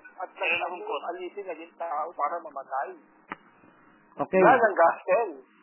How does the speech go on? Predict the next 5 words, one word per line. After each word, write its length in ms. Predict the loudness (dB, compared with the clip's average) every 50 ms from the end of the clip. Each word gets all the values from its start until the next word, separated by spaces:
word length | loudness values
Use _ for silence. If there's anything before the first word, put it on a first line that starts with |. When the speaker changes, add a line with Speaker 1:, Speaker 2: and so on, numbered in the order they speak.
| _ _ -14 -12
Speaker 3:
Okay. 280 | -4 2 4 4 4 2 0 -6 _ _ _ _ _ _ _ -6
Kung 180 | -2 -2 -2 0 -2 -4 -4 -4 -4 -6 -4 0
mamarapatin 720 | 2 4 6 6 8 8 8 8 8 6 6 6 4 2 2
ninyo, 340 | 2 0 0 0 0 0 -2 -4 -6 -10 _ _ _ _ _ _ _ _ _ _ _ _ _ _ _ _ _ _ _ -20 _ _ _ _ _ -8
ah, 360 | -2 0 2 4 4 2 2